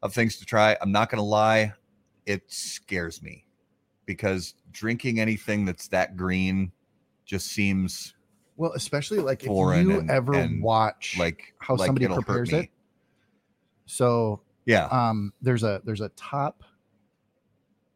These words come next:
Speaker 2: I don't even wanna call it a film, but it's like a film, but the film can sometimes look like this wax cake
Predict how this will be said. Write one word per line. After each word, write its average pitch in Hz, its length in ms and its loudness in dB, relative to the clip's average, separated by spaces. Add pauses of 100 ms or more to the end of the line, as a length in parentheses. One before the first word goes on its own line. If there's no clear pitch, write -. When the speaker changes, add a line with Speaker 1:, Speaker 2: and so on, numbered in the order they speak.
(920)
Speaker 2:
I 127 40 -14
don't 151 140 -4
even 123 120 -2
wanna 101 180 -4
call 113 180 -4
it 107 60 -6
a - 40 -12
film, 135 440 -2
but - 100 -4
it's - 200 -10
like 156 200 0
a 147 40 -2
film, 104 520 -4 (420)
but 113 100 -6
the 107 100 -8
film 175 480 0
can 101 180 -6
sometimes 120 880 -2 (440)
look 135 240 -4
like 117 200 0
this 104 200 -4
wax 117 460 0
cake - 580 -4